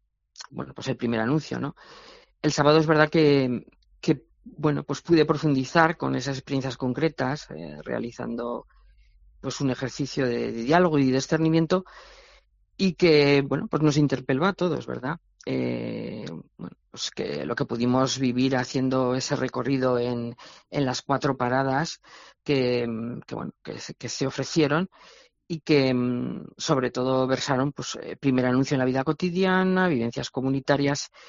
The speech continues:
acompañamiento y, y bueno, y, y lo que es la, la formación en el primer anuncio. Pero fíjate, el domingo, eh, sobre todo, lo que más me impactó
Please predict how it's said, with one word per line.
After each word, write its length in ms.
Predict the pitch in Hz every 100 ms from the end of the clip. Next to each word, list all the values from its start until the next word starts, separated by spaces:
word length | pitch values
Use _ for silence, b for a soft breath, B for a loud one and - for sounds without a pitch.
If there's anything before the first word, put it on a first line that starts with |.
| B B _ -
acompañamiento 840 | 160 147 131 131 127 135 139 156 135
y, 300 | 113 107 107 92 - - _ _ _ _ _ -
y 120 | 135
bueno, 240 | 120 110
y, 120 | 107 -
y 100 | 131
lo 140 | 123
que 80 | 135
es 100 | -
la, 280 | 131 117 110
la 180 | 127 127
formación 680 | - 120 113 117 - 127 123
en 100 | 123
el 80 | 123
primer 240 | 113 107
anuncio. 480 | 101 104 - - - b b _ _ -
Pero 160 | 151
fíjate, 360 | 143 151 147 -
el 120 | 160
domingo, 460 | 143 135 143 175 - _ -
eh, 380 | 135 127 117 110
sobre 360 | - 131 123
todo, 340 | 127 127 147 - _ _ _ _ _ _ _ - -
lo 160 | 160 139
que 80 | 135
más 240 | 135 139
me 140 | 143
impactó 540 | 135 127 127 - 143